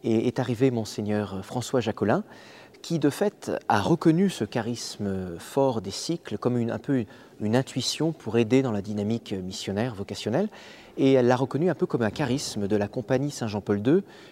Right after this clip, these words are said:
qui est de fait est née en Ven-, en Vendée, dont je suis membre. Et donc du coup, avec Monseigneur Ricard,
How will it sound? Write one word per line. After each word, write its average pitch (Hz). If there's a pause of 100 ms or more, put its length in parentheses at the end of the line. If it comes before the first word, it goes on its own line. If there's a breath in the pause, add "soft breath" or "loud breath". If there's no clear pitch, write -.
(160 loud breath)
qui -
est 107
de 117
fait -
est 107
née 127
en 110
Ven-, 98
en 107
Vendée, 104
dont 120
je 104
suis -
membre. 98 (400 loud breath)
Et 233
donc 139
du 151
coup, 254 (340 loud breath)
avec 123
Monseigneur 113
Ricard, 190